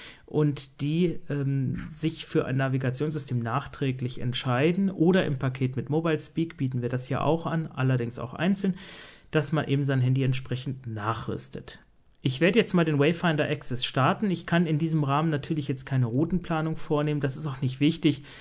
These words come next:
aber einfach mal, um durch das Programm zu laufen, was es eigentlich für Funktionen bietet.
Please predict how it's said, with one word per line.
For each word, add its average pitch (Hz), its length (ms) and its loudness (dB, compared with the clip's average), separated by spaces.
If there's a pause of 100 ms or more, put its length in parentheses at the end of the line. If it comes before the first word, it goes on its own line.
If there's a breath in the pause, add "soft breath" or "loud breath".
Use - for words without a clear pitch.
(140 loud breath)
aber 135 240 2
einfach 147 320 4
mal, 143 120 6
um 127 200 0
durch 127 200 2
das 127 160 -2
Programm 135 380 0
zu 151 120 -4
laufen, 131 340 2
was 123 140 0
es 131 160 -2
eigentlich 123 340 -2
für 131 140 0
Funktionen 127 580 2
bietet. 123 460 0